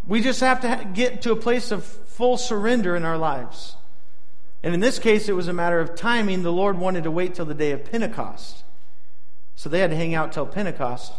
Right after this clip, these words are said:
because that's when he was gonna pour out his Spirit. That was his timeline,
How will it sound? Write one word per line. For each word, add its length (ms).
because 320
that's 260
when 160
he 140
was 120
gonna 160
pour 240
out 120
his 100
Spirit. 420
That 100
was 160
his 240
timeline, 640